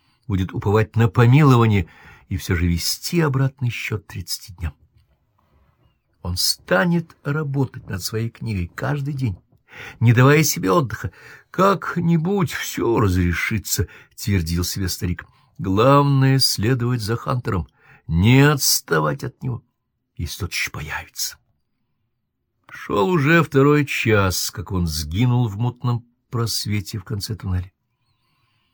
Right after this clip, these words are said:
Утешая девушку, сам Гомер уже вовсе не был так уверен, что бригадир непременно к нему возвратится.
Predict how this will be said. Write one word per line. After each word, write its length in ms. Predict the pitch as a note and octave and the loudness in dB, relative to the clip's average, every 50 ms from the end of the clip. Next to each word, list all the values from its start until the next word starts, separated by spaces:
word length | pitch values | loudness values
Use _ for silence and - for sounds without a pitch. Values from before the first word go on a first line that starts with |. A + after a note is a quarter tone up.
| _ _ _ _ _ _ _ _ _ - | _ _ _ _ _ _ _ _ _ -12
Утешая 680 | - - A#2 - C3+ C3 - - E3+ D#3 D#3 D#3 D3 | -10 -8 -4 0 0 0 2 2 2 4 4 4 0
девушку, 600 | C3+ C#3 G3+ A3 G3 C3+ G#2+ - - - - G2+ | 0 2 2 2 2 2 -2 -4 -6 -6 -6 -4
сам 340 | F#2 - - D3 D3 D3 C#3 | -4 0 0 0 0 0 0
Гомер 260 | B2+ C3 C3+ D3 C#3+ | -2 0 0 2 2
уже 160 | C3+ A#2 A#2 | 0 0 0
вовсе 360 | B2+ C3+ C#3 C3 - - C3+ B2 | 0 0 0 0 -2 -4 -2 -2
не 120 | B2+ C3 B2 | 0 0 0
был 140 | A2+ A2 G2 | 0 -2 -2
так 220 | - A2 - - | -2 -4 -4 -4
уверен, 320 | A#2 A2 G#2 G2 F2 F2+ | -4 -2 0 0 0 -2
что 180 | F2+ - - - | -4 -6 -6 -8
бригадир 440 | F#2+ G2 F#2+ F#2 F#2 F2+ G2 F2+ F#2 | -6 -6 -4 -4 -2 -2 -2 0 0
непременно 480 | F#2+ F2+ F2 G2 G2 G2 F#2+ F#2+ F#2+ | -2 -2 -2 -2 -2 0 0 0 -2
к 80 | F2+ - | -4 -4
нему 160 | G#2 F#2+ F#2+ | -2 -2 -2
возвратится. 580 | F#2+ F2+ F2+ F#2+ F#2+ F2 - F#2+ - - - | -2 -2 -2 -4 -6 -6 -8 -12 -12 -12 -14